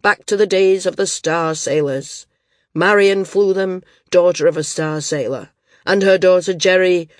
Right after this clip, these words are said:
and her son John, and Annie, and Flann, and Dennis." The genealogy went on a long time. "And last, Russ and his daughter Maris." There was a slight ripple in the crowd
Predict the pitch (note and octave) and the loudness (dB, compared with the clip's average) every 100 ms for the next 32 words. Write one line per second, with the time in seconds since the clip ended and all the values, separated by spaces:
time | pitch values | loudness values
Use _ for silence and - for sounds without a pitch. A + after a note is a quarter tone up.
0 | _ E3 E3+ F3 E3 - E3+ D#3 D#3+ D#3+ | _ -4 0 0 0 0 -2 -2 -2 0
1 | D#3 C#3+ C#3+ _ _ _ F#3 G3+ G#3+ G#3 | -2 -4 -8 _ _ _ 0 2 2 2
2 | G3+ G3 F#3+ F#3 - E3 F3 F3 F3 E3 | 2 2 0 -4 -4 -2 -2 -2 -2 -2
3 | D#3 D3+ D3 C#3 - - _ _ _ _ | -2 -4 -6 -10 -14 -20 _ _ _ _
4 | _ _ _ _ D3 - F3 D#3+ D#3+ D#3+ | _ _ _ _ -12 -8 -8 -6 -6 -6
5 | C#3+ D#3 D#3 D#3 E3 D#3+ D#3+ E3 E3+ D3 | -8 -6 -6 -6 -6 -6 -6 -8 -6 -8
6 | D3 D#3+ C#3+ D3 - _ _ _ _ _ | -8 -8 -10 -12 -18 _ _ _ _ _
7 | _ _ _ - F#3 F3+ G3 G3 D3+ - | _ _ _ 0 2 4 2 2 0 -6
8 | - - _ _ _ - F3 A3 G3 - | -10 -14 _ _ _ -2 0 0 0 -6
9 | - - _ - E3+ D#3+ D3+ D3+ F3 F3 | -8 -12 _ -6 -4 -2 -4 0 0 0
10 | G3 F3+ D#3 E3 D#3+ C3+ - - - _ | -2 -2 -2 -4 -4 -8 -12 -14 -18 _
11 | _ _ _ _ _ _ _ _ _ _ | _ _ _ _ _ _ _ _ _ _
12 | _ _ E3+ D#3+ E3 - A3 A#3+ - G#3+ | _ _ -12 -8 -4 -4 -4 -8 -6 -8
13 | - E3 E3 F#3 - E3+ D#3 D3+ | -6 -8 -8 -10 -8 -6 -4 -6